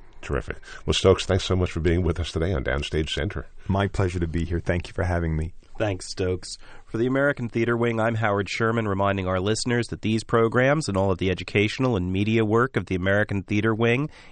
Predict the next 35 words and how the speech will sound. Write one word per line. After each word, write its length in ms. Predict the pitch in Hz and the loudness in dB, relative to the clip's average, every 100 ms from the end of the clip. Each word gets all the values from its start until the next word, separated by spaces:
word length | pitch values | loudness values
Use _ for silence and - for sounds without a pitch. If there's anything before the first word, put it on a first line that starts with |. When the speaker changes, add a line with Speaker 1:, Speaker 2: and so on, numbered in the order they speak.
| - | -8
Speaker 3:
is 120 | 92 | -2
available 500 | 95 101 98 92 92 | 2 4 4 4 2
online, 680 | - 110 147 98 87 85 85 - - | 4 4 4 2 0 0 -4 -10 -4
on 220 | 92 107 | 0 2
demand, 540 | 139 110 90 80 82 | 2 2 0 -2 -6
for 180 | - - | -6 -6
free, 460 | 104 131 110 78 - - - - | -2 2 2 0 -6 -18 -20 -18
from 200 | - 92 | -2 4
our 160 | 107 131 | 6 4
website, 580 | 95 85 - 82 82 - | 2 -2 -2 -2 -4 -4
w 300 | - 110 117 | 0 2 2
w 340 | 104 101 92 87 | 2 2 2 0
w 380 | 85 87 85 80 | 0 -2 -2 -2
dot 420 | 82 98 127 - - | 2 4 2 -2 -10
american 460 | 92 92 85 - 82 | -4 -2 -2 -4 -8
theater 360 | - 113 127 | -2 2 4
wing 340 | 123 127 127 131 - | 4 2 0 -4 -4
dot 220 | 98 92 - | 0 0 0
org. 340 | 82 76 - - - | -8 -10 -12 -18 0
Speaker 1:
And 200 | - 78 | 2 2
for 100 | - | 2
X 240 | 95 - | 2 4
M 140 | 95 90 | 2 2
Satellite 400 | - 87 90 80 | 0 0 0 2
Radio, 420 | 87 104 110 117 | 0 2 0 -2
I'm 200 | - 65 | -4 -2
John 260 | - 69 78 | -2 -2 -2
von 200 | 82 82 | -2 -2
Soosten 440 | - 113 - 127 | 0 -2 -2 -6
for 80 | - | -4
Downstage 500 | 62 71 - 78 82 | -2 -2 -2 -2 -2
Center. 360 | - 98 120 | -2 -2 -4
That's 280 | 98 62 - | -4 -4 -4
a 100 | - | -6
wrap 340 | 60 67 110 | -6 -4 -4